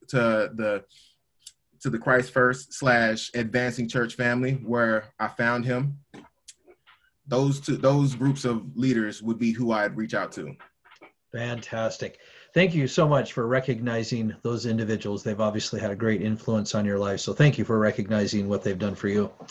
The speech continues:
Speaker 2: Last question, and you may have kind of answered it already with that last one, but tell us about your first job.
Speaker 1: My first job, actually, which was one job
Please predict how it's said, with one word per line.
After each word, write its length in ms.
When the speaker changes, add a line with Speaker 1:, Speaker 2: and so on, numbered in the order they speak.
Speaker 2:
Last 340
question, 460
and 120
you 80
may 120
have 180
kind 240
of 60
answered 380
it 120
already 360
with 120
that 160
last 320
one, 160
but 100
tell 200
us 100
about 160
your 100
first 300
job. 400
Speaker 1:
My 220
first 260
job, 400
actually, 500
which 180
was 180
one 380
job 420